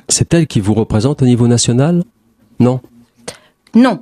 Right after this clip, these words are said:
Speaker 2: parce que les présidents de chaque fédération ont leur mot à dire au niveau du national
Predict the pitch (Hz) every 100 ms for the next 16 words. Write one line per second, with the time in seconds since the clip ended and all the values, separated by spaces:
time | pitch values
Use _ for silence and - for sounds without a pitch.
0 | - - 190 - 220 240 226 185 - 226
1 | 226 233 240 196 - 214 - 190 185 170
2 | 165 - 226 254 247 - - - 262 247
3 | 233 185 180 190 190 170 160 175 160 165
4 | 165 165 160 151 - 151 147 185